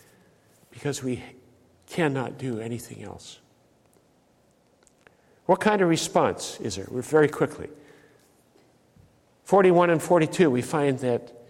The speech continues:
said, "The apostles left the Sanhedrin rejoicing because they had been counted worthy of suffering disgrace. Day after day in the temple courts from house to house, they never stopped teaching and proclaiming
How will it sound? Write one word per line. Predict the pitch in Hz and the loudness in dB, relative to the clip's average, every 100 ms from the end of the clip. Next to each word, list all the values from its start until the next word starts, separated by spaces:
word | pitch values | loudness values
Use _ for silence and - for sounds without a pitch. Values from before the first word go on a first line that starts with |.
| - - _ | -20 -20 _
said, | - 185 165 | -2 2 4
"The | |
apostles | 160 - 208 208 202 170 | 2 2 2 2 -2 4
left | 202 190 | 4 4
the | 175 | 0
Sanhedrin | - 185 175 160 180 170 165 | 0 2 2 0 -2 0 0
rejoicing | 165 156 196 196 170 151 | 0 2 2 2 0 -2
because | 156 151 | -2 0
they | 151 | -2
had | 139 | -4
been | 143 135 - - - | -6 -8 -16 -20 -8
counted | - 185 160 | 0 2 2
worthy | 151 185 175 | 2 4 4
of | 170 160 | 2 2
suffering | 196 180 180 165 | 2 2 0 -4
disgrace. | 156 - - 180 98 - - - - - _ | -4 -4 0 0 0 -8 -18 -20 -20 -20 _
Day | 185 196 | 2 4
after | 196 190 | 2 2
day | 185 180 | 4 4
in | 143 | 4
the | |
temple | 135 180 165 | 0 0 0
courts | 151 - 160 | -2 2 0
from | - 147 | 0 -2
house | 151 151 | -2 -2
to | 147 | -4
house, | 143 139 - | -6 -6 -8
they | 139 | -10
never | 139 143 | -8 -8
stopped | 143 - - - | -10 -10 -12 -10
teaching | 175 - 113 | -12 -10 -12
and | 113 | -12
proclaiming | 117 - 135 110 90 | -14 -12 -10 -10 -12